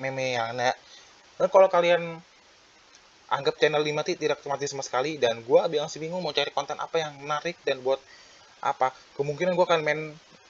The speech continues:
ome lag-, main ome di channel gua semuanya ya. See you next time and goodbye. Eh, satu dulu sebelum gua closing, jangan lupa untuk di like, komen, dan subscribe channel gua, Instagram gue di Gilang Roy nol lima. Dan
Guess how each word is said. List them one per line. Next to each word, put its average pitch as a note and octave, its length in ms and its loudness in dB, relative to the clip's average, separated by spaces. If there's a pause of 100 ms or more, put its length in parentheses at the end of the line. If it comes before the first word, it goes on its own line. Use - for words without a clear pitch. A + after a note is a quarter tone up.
(120)
ome D3+ 160 0
lag-, C#3 320 4
main C3+ 160 -8
ome D3 540 -4
di C3 100 -4
channel B2 380 0
gua D#3 320 4 (560)
semuanya C#3+ 480 -2
ya. B2+ 200 4 (120)
See C#3 160 0
you C3 80 0
next B2+ 160 -8
time B2 160 -4
and B2+ 160 -10
goodbye. A#2+ 420 0
Eh, C#3+ 220 0
satu C3+ 320 -4
dulu C3+ 180 0
sebelum B2 320 -12
gua A#2 80 -8
closing, B2 460 -10
jangan A#2 240 -8
lupa C3+ 160 -8
untuk C#3+ 180 -14
di A#2 140 -12
like, B2+ 160 -10
komen, A#2 340 -14
dan A2 140 -18
subscribe - 400 -14
channel G#2 260 -10
gua, G#2+ 220 -4
Instagram G#2 400 -10
gue A2+ 180 -8
di A2+ 60 -10
Gilang G#2 160 -16
Roy G2+ 100 -16
nol G2+ 300 -20
lima. D3 120 -4 (800)
Dan F3 240 6